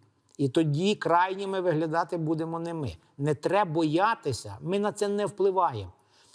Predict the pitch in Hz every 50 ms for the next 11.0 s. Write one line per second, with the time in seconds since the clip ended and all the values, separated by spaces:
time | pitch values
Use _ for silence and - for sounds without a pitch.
0 | - _ - 127 139 160 180 233 226 175 170 170 165 170 160 151 156 160 160 156
1 | 156 151 156 147 - 156 139 151 156 151 151 147 - 151 143 127 - 143 139 139
2 | 123 139 135 - - - 147 147 147 165 190 214 233 247 - - - - _ _
3 | _ _ - _ _ _ _ - 170 165 170 170 175 170 - _ - - - _
4 | _ 165 160 156 165 185 190 190 196 - - 185 156 135 165 190 180 - - 175
5 | 151 - - 185 165 - 180 170 156 165 175 180 175 165 170 165 165 165 - -
6 | 127 165 151 160 170 - - 165 156 147 165 160 165 165 156 135 117 104 123 139
7 | - 135 160 165 170 175 175 175 165 135 156 175 180 190 190 190 180 196 170 -
8 | - 175 156 160 131 - 160 127 - 143 143 131 139 139 131 120 127 120 - 127
9 | 120 123 110 - 131 120 110 - 123 117 117 110 101 95 98 - _ _ _ _
10 | 139 156 170 170 165 170 180 175 175 175 165 151 156 165 151 185 202 185 135 104